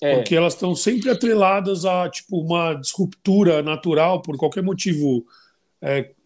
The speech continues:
Speaker 2: desde uma decisão familiar ou de trabalho ou qualquer outra coisa,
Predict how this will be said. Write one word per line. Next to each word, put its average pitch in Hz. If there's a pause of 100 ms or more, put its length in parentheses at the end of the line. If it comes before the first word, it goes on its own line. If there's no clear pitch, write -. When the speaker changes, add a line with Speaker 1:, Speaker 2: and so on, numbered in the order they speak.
(160)
Speaker 2:
desde 214
uma 269
decisão 208
familiar 196
ou 180
de 156
trabalho 170
ou 151
qualquer 165
outra 175
coisa, 220